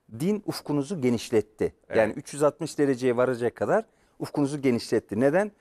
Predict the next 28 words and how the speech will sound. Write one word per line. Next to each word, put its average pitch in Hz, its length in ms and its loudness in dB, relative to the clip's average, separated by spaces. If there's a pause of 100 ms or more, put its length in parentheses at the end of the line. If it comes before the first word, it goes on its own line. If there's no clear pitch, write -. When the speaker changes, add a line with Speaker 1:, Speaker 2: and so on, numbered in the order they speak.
(220)
Speaker 1:
Çünkü 170 280 -4
sırtınızdaki 160 800 -2
yükü 147 340 -4
kaldırdı. 98 640 0 (640)
Din 220 300 2
yükümüzü 165 460 -2
kaldırıyor 151 580 2
olması 120 500 -2
gerekir. 95 440 0 (340)
Speaker 2:
Korku, 117 480 -4
endişe. 101 340 -8 (260)
Speaker 1:
Evet. 107 100 0
Speaker 2:
Hani 175 140 2
o, 180 220 2 (720)
bir, 139 220 -8 (180)
o 135 140 0
örnek 143 260 0
çok - 180 -6
hoşuma 104 260 -6
gitti. 85 240 -10
Hani 87 120 -6
kırk - 400 -4
kilo 117 220 0
yükle. 113 500 0
Speaker 1:
Hı 151 60 0
hı. 156 60 -2 (800)
Speaker 2:
Mesela 110 420 -2
ben, 143 180 2